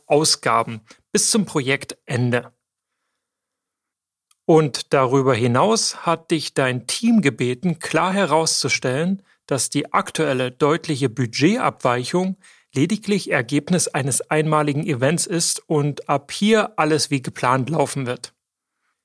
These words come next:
Wie stellst du das alles in einem einzigen Diagramm dar?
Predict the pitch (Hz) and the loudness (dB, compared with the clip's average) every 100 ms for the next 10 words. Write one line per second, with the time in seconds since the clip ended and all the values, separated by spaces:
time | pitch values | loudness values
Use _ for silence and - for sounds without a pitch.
0 | _ _ - 151 208 - 160 143 - 147 | _ _ -2 0 2 0 2 2 0 -2
1 | 123 - 151 190 - - - 147 156 160 | -4 0 0 2 -2 -4 -2 2 2 2
2 | - - - 123 - - 151 190 185 156 | -2 -4 -6 -6 -6 -2 0 0 -2 -2
3 | 156 - 156 147 135 135 123 135 131 127 | -4 -2 -2 -2 0 0 0 -2 -2 -2
4 | 123 113 110 | 0 0 -2